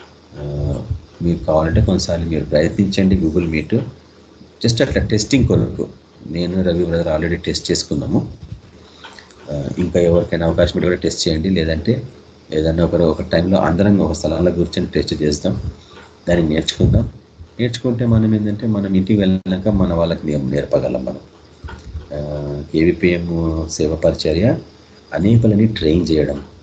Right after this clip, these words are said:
అనేకులని సువార్థికులుగా చేయడం, అనేకులని శిష్యులుగా చేయడం మన పరిచర్య అన్నట్టు. కేవలం విశ్వాసం కాదు, అది మన బాధ్యత కానీ కాదు. విశ్వాసులు సేవకులుగా తయారు కావాలా,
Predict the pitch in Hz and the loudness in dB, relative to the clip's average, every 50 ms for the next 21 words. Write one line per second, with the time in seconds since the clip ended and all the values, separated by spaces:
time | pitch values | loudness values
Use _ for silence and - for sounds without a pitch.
0 | - - - - - - - - 69 76 82 92 95 95 95 - 95 90 92 117 | -20 -20 -20 -20 -20 -20 -16 -10 -6 -2 0 2 2 2 0 0 0 2 2 2
1 | 113 - - 87 82 87 87 - - 85 - 85 80 73 - 73 71 65 67 67 | 2 2 2 2 4 2 2 2 0 -2 0 0 -2 0 0 0 -2 -2 -2 -4
2 | 67 - - - - - - - - - - 147 170 185 196 - 202 208 104 101 | -6 -8 -10 -16 -20 -20 -20 -20 -18 -10 -4 0 2 4 4 2 2 2 2 2
3 | 101 101 - - 87 - 101 101 95 92 - - 71 69 69 69 - - - 71 | 2 2 2 0 0 2 2 2 2 2 2 2 0 0 0 -2 -6 -10 -8 -4
4 | 71 73 76 - - 80 80 82 - - 78 71 69 67 64 65 64 62 - - | -4 -2 -2 -4 -4 -4 -4 -4 -2 -2 0 0 -2 -2 -4 -6 -8 -10 -12 -18
5 | - - - - - - - - - - - - - - 87 87 95 101 95 85 | -20 -20 -20 -20 -20 -20 -18 -18 -18 -18 -18 -10 -2 2 4 4 4 4 4 2
6 | 80 85 82 82 - 104 98 - - 90 85 80 73 60 58 57 - - - - | 2 2 0 2 2 2 2 2 0 -2 -4 -4 -4 -4 -6 -6 -10 -14 -20 -20
7 | - - - - - - - - 82 82 78 76 73 71 67 67 71 76 82 - | -20 -20 -20 -20 -20 -12 -6 -4 -4 -2 -2 -2 -2 0 0 0 0 0 0 0
8 | 87 76 71 69 69 71 71 67 67 - - - - - - - - - - - | 0 0 0 -2 -2 -2 -4 -4 -6 -8 -12 -18 -20 -20 -20 -20 -20 -20 -20 -20
9 | - - - - - - - - - - 82 78 - - 101 95 92 - - 95 | -20 -20 -20 -20 -20 -20 -20 -14 -8 -4 -4 -2 0 2 2 2 2 2 2 2
10 | 101 127 - - - - - - - - - - - - 87 90 95 95 95 98 | 2 2 2 0 -6 -12 -18 -20 -20 -18 -14 -8 -2 2 4 4 4 4 4 4
11 | 95 92 92 - - 143 139 139 - - - 69 - - - - | 4 2 2 2 2 2 2 2 0 0 0 0 0 0 0 -2